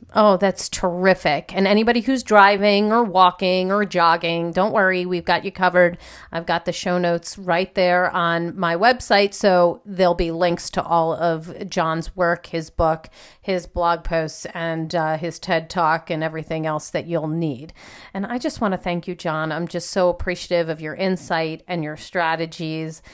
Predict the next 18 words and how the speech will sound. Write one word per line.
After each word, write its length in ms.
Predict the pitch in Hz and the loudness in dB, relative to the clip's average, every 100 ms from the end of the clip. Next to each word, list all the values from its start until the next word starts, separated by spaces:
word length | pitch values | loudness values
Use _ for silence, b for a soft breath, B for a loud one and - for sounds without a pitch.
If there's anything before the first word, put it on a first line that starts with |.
| B B | B B
I, 340 | - 180 160 180 | -4 -2 0 0
I 20 | |
love 420 | 180 180 190 185 | -2 -2 0 2
what 220 | 185 180 - | 2 -2 -2
you've, 300 | 170 160 170 | -6 -8 -6
what 260 | 185 175 | -4 -4
you're 100 | - | -6
doing 380 | 160 170 165 160 | -4 0 0 0
about 360 | 156 156 156 - | 0 0 -2 -4
changing 480 | - 170 165 170 165 | -4 -2 -2 -4 -6
the 60 | |
game 360 | 156 165 160 156 | -4 -4 -2 -2
and, 200 | 156 156 | -4 -6
and 240 | 175 165 | -6 -6
helping 560 | 165 - 190 185 175 165 | -4 0 0 2 0 2
parents 600 | 160 - 175 170 165 - | 0 2 2 2 0 -6
and 220 | 196 175 | -6 -6
educators 720 | 165 175 170 180 180 170 165 | -4 -4 -4 -6 -4 -2 -2